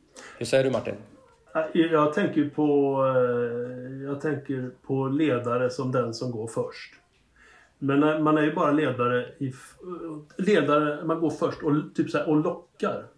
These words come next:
Speaker 2: och entusiasmerar och inspirerar folk att följa med. Eh, men man är ju inte ledare om ingen följer efter. Så därför måste man vara en, eh, en empatisk, entusiasmerande och, eh,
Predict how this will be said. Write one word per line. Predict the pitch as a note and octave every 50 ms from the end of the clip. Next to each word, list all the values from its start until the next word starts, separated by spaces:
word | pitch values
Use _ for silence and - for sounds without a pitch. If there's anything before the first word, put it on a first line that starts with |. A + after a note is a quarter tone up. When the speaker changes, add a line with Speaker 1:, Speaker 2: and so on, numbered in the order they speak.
| _ _ _
Speaker 2:
och | - D3 C#3+ C3+ B2+ C3 - D#3+
entusiasmerar | D#3 C#3+ - D#3+ D3 - E3 C#3+ - - E3 F3 F3+ F3+ D3+ A2+ - - - -
och | A#2+ - D#3
inspirerar | D#3 D3+ C#3+ - - - D#3+ D3+ D#3+ F3+ F#3 E3+ B2 - B2 A#2+
folk | - - C#3 B2 - A#2+
att | A2+ -
följa | - B2 C3 D3 F3+
med. | F3 B2+ B2+ D#3 F#3+ - - _ - - - - - - - _ _
Eh, | - - B2 B2 C3 C#3
men | D3 D3 D3+
man | D#3 D#3+ D#3+
är | D#3
ju | D3+ F3+
inte | G3 F#3+ E3+
ledare | E3 D#3+ D3 B2 A#2+ A#2+ B2 B2 B2 B2
om | - C#3+ C#3 C3 B2+ B2 B2 B2 B2 B2 C3 C3+
ingen | C#3 C#3+ C#3 B2+ A#2 A#2
följer | B2 A#2+ B2+ C3+
efter. | D3+ D3+ - - - - G#3+ - - - - - _ _ _ _ _ _ _
Så | - - C#3+
därför | D3 D3+ D3 D3 F3+
måste | G#3 G3+ F3+ - - E3
man | D#3+ D#3 D3+ D3 D3 D#3 E3 D3+
vara | D3+ E3 C#3+ C3 B2+ C3 C3+ C#3
en, | C#3 C#3+ C#3 C3+ C3+ C3+
eh, | C#3 C#3 C3+ C3+ C#3 C#3+ - - - - - - _ - E3+ E3+ F#3 F#3+ G3 G3 G#3 G3
en | G3+ A#3+ B3+
empatisk, | A3+ G3+ - - E3+ - - - B3 - -
entusiasmerande | B3 A3+ - G#3+ G3 - G3+ F3+ - - B2 B2+ D#3 F3+ F#3+ F3+ E3+
och, | E3 D#3 D#3 D3 D3 - _ - D#3
eh, | D3 C#3+ C#3+ C#3 C#3